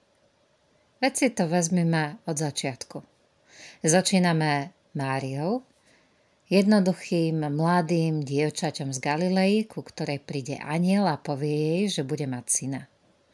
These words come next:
A nie hodzakého, lebo Boh tomuto dieťaťu dá trón jeho predka kráľa Dávida.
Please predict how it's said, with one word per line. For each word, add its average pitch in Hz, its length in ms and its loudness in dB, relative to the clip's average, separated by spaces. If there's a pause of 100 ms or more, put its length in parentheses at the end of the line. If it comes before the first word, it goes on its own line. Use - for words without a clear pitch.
(920)
A 202 80 6
nie 262 160 8
hodzakého, 180 880 2
lebo 185 320 4
Boh 208 240 2
tomuto 277 480 2
dieťaťu 165 560 2
dá 180 480 4
trón 175 480 0
jeho 147 320 -4
predka 190 480 0
kráľa 165 480 0
Dávida. 147 480 -2